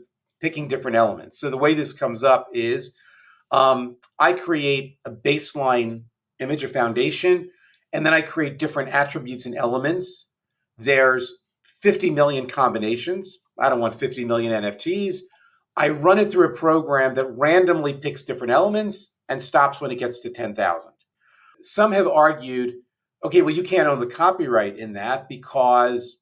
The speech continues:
the computer created it for you." You know, that gets back to what if a computer just creates something? The reason I think it's,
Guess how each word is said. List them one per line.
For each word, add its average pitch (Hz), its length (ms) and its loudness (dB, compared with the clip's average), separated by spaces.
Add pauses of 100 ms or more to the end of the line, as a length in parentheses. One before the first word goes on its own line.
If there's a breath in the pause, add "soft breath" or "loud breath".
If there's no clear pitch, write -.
(100)
the 131 60 -12
computer 180 600 -6
created 107 340 -8
it 90 100 -18
for 95 220 -14
you." 85 280 -16
You 113 80 -14
know, 110 140 -10
that 113 240 -6
gets 123 180 -10
back 110 320 0
to 120 160 -6
what 110 220 -4
if 113 140 -14
a 113 60 -8
computer 156 380 -2
just 110 200 -8
creates 104 220 -8
something? 98 340 -14 (520 soft breath)
The 190 80 -2
reason 302 180 4
I 277 80 10
think 226 120 0
it's, - 240 -2